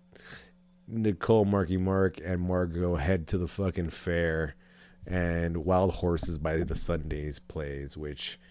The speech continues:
fun fact, I did not know Wild Horses was written by the Rolling Stones,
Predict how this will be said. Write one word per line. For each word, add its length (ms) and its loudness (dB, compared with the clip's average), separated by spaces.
fun 320 4
fact, 340 6
I 60 0
did 160 6
not 220 2
know 460 4
Wild 340 2
Horses 480 4
was 200 0
written 440 4
by 180 4
the 80 0
Rolling 320 -2
Stones, 540 -6